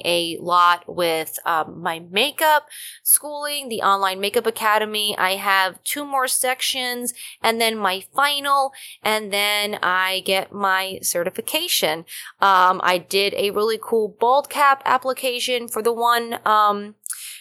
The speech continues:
uh, for the one section of the course, and I did a really cool alien. And then, um,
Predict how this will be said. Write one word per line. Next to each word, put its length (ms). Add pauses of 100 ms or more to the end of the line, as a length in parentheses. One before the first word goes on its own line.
(140)
uh, 420
for 180
the 80
one 420 (420)
section 800 (200)
of 140
the 80
course, 680
and 180
I 100
did 120
a 40
really 200
cool 300
alien. 640 (420)
And 300
then, 400 (100)
um, 460